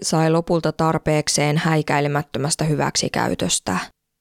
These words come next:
Hän halusi irrottautua Lisan perheestä yhdessä Lisan ja Crystalin kanssa,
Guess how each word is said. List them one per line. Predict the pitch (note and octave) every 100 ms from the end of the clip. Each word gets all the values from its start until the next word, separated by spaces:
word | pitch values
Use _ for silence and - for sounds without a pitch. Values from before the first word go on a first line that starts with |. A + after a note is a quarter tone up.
| _ _ _ _ _ _ _
Hän | - D#3+ D#3
halusi | D#3+ D3+ D#3 D3
irrottautua | D#3+ D#3+ E3 - D#3 D#3 D#3 D3+
Lisan | D#3 E3+ D#3 D#3+
perheestä | D#3+ D#3 D#3 D3 D#3 D3+ D3+ -
yhdessä | G3 G3 E3 D3+
Lisan | D#3 - D3+ D3
ja | D#3
Crystalin | - D#3 D#3 - D#3 E3+
kanssa, | - - F#3 - -